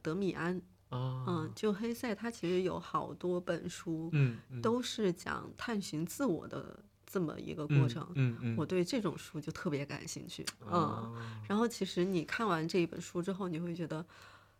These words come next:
Speaker 1: 其实大家的想法呀、经历都大同小异，
Speaker 2: 嗯，嗯，嗯。
Speaker 1: 但是你在一些，不管是，呃，你迷茫的时候，或者说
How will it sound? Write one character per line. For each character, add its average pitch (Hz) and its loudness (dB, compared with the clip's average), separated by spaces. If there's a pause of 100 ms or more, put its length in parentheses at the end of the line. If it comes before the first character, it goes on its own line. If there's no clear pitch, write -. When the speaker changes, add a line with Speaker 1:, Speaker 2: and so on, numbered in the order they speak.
(120)
Speaker 1:
其 - 0
实 175 2 (120)
大 226 2
家 214 -2
的 170 2
想 170 0
法 190 -2
呀、 156 -4
经 202 -2
历 190 2
都 196 -4
大 196 -2
同 165 -4
小 - -6
异， 180 -4 (120)
Speaker 2:
嗯， 127 2
嗯， - -8
嗯。 120 -6
Speaker 1:
但 214 4
是 190 0 (640)
你 170 4
在 208 4
一 196 6
些， 160 4 (360)
不 208 0
管 175 2
是， 160 2 (480)
呃， 165 0
你 160 2
迷 151 2
茫 175 4
的 175 2
时 151 -2
候， 165 0
或 180 2
者 151 0
说 165 2